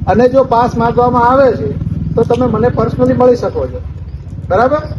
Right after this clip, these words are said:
એ જે સાહેબ હોય એમને કહી દો, હું આજે જ સૂચના પાસ કરી દઉં છું કે ભાઈ છ ગામના લોકોનું આધાર કાર્ડ હોય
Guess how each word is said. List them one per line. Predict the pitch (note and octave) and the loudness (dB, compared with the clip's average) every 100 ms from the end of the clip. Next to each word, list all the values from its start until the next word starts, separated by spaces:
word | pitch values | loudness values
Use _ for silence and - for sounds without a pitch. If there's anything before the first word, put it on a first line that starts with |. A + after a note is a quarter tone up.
| - - F#3+ | -8 -2 0
એ | |
જે | G3+ A#3 | 4 2
સાહેબ | - G#3+ A#3 | 2 0 2
હોય | G#3+ A3 | 4 2
એમને | G#3+ A3+ | 0 -2
કહી | A3 A3+ | 0 2
દો, | G#3 | 2
હું | F#3 G#3+ | 0 0
આજે | G3+ A#3+ | 2 2
જ | C4 | 0
સૂચના | A#3 - A3+ | -4 -4 -4
પાસ | G#3+ G#3 - | -4 -4 -4
કરી | A#3+ | -4
દઉં | B3+ A#3+ | -4 -4
છું | - | -4
કે | G3+ | -2
ભાઈ | G#3 | 0
છ | G#3+ - G#3+ A#3 | 0 2 2 2
ગામના | A#3+ A#3+ | 2 2
લોકોનું | A3+ G#3+ G#3+ A3+ G3 | 2 2 2 0 0
આધાર | F3+ G3 | 0 -2
કાર્ડ | G3+ A3 | -2 -2
હોય | A#3+ | -2